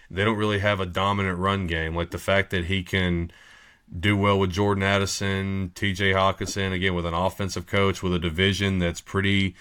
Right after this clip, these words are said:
even if, I mean, how long is Jared Goff gonna be pretty good? And, you know, can this offense still continue to sustain success in Detroit? So even if you were to go to the same, if you were to go to a division rival team, it's not like the division that you're in is,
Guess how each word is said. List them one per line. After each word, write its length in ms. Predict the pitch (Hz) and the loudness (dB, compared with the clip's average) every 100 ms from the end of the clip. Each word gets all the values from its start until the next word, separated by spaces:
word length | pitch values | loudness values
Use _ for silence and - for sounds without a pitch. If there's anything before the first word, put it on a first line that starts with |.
| - - - _ | -18 -20 -20 _
even 360 | 107 107 110 107 | 0 2 2 2
if, 300 | 101 - - | -2 -4 -10
I 60 | 101 | -4
mean, 200 | 95 92 | -2 0
how 160 | 98 | 0
long 280 | 104 107 107 | 0 0 0
is 120 | 101 | -2
Jared 320 | - 104 101 92 | -2 0 0 2
Goff 320 | 98 98 - | 2 2 2
gonna 160 | 98 | -2
be 140 | 92 92 | 0 -2
pretty 280 | 90 95 90 | -2 -2 2
good? 400 | 95 92 87 85 | 2 4 4 2
And, 300 | 87 85 87 | 0 2 0
you 80 | |
know, 360 | 90 82 82 78 - _ _ _ _ _ | 2 0 0 -4 -10 _ _ _ _ _
can 200 | - 95 | -4 -2
this 160 | 92 87 | 0 2
offense 420 | 92 90 95 90 | 2 4 0 -2
still 220 | - 101 | 0 0
continue 480 | 92 95 82 95 95 | 0 -2 0 0 2
to 120 | 92 | 2
sustain 480 | 87 - 95 101 95 | 2 0 0 2 2
success 460 | 87 87 101 92 - | 2 0 0 0 0
in 80 | 90 | -2
Detroit? 540 | 85 - 101 92 87 - - - - | -2 2 4 2 0 -6 -20 -20 -10
So 200 | - 95 | -4 0
even 240 | 104 107 | 2 2
if 120 | 98 | 0
you 240 | 104 95 82 | -2 -2 -4
were 220 | 101 98 | -2 0
to 80 | 90 | 2
go 240 | 92 110 | 2 4
to 60 | 104 | 2
the 60 | 92 | 0
same, 380 | - 98 98 - | -2 -2 -2 -4
if 220 | 98 92 | -6 0
you 80 | 113 | 2
were 140 | 113 | 2
to 80 | 101 | 2
go 160 | 90 107 | 0 0
to 80 | |
a 40 | 101 | 0
division 520 | 92 90 104 98 92 | -4 -4 -2 -2 -2
rival 400 | 90 117 127 95 | 2 2 0 -4
team, 260 | - 95 92 | -6 -6 -6
it's 160 | - | -4
not 120 | 104 | -2
like 160 | 98 92 | -2 -2
the 100 | 98 | -2
division 500 | 87 82 98 90 90 | -2 2 2 2 2
that 200 | 90 85 | 2 0
you're 220 | 90 87 | 0 2
in 280 | 98 101 92 | 4 2 2
is, 320 | 90 85 87 | 2 0 -4